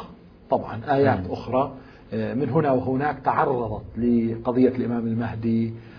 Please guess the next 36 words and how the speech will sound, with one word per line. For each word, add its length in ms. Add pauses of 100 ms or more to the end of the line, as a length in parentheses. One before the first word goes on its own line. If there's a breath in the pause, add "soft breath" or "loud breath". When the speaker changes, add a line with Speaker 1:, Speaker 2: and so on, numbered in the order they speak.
(200 loud breath)
Speaker 1:
أو 380
ألمح 360
في 100
الروايات 560
بتعرضها 640
للإمام 380
المهدي 300
صلوات 340
الله 200
وسلامه 540
عليه. 360 (520 loud breath)
آه، 300
سوف 320
نشير 440 (120)
إليه 200
في 140
ثنايا 340
الأبحاث 440
القادمة، 460
Speaker 2:
إن 100
شاء 340
الله 180
Speaker 1:
حتى 120
Speaker 2:
تعالى. 240
Speaker 1:
لا 100
نطيل 600
كثيرًا 680
على 220
الإخوة 460
Speaker 2:
إن 60
شاء 80
الله 160
Speaker 1:
والأخوات، 340
Speaker 2:
نكون 100
عند 100
Speaker 1:
وهم 360